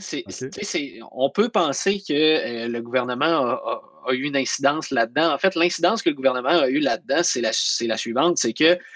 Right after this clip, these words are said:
Speaker 1: en mettant les règles qu'elle a mises pour permettre d'être un producteur autorisé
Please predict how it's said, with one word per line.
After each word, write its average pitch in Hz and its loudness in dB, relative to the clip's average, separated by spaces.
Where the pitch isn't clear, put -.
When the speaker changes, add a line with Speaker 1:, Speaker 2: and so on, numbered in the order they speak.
Speaker 1:
en 135 2
mettant 151 2
les 180 4
règles 170 4
qu'elle 127 -4
a 120 -4
mises 156 -10
pour 151 4
permettre 139 2
d'être 123 -2
un 127 2
producteur 127 -2
autorisé 127 0